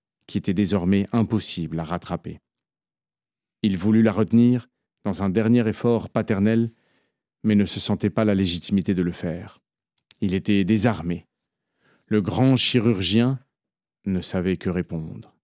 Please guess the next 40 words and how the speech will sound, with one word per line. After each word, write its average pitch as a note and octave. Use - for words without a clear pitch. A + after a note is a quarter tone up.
Les A2
centaines D3
de C3
discours C3
qu'il G#2+
avait G#2
prononcés A#2
devant G2
les G2+
plus A#2
hautes A#2+
assemblées, G#2
les A2+
innombrables D3+
victoires B2
face -
à -
la G#2
mort A2+
qu'il F#2+
avait F#2+
remportées A2+
dans F#2
le F#2
bloc A2
opératoire, G#2
la A2
liste D#3+
d'embûches B2+
qu'il G#2+
avait G2+
dû G2+
surmonter, A#2
tout G#2+
ceci G2+
disparaissait F#2
devant F2
cette -
fille F#2
courageuse, F#2+